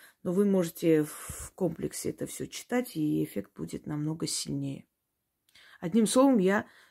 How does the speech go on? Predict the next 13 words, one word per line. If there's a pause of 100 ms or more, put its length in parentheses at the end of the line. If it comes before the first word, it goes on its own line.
(100)
Думаю,
что
вы
поняли,
о
чём
речь. (340)
Итак, (760)
как
откупиться (1900)
после
этого
ритуала?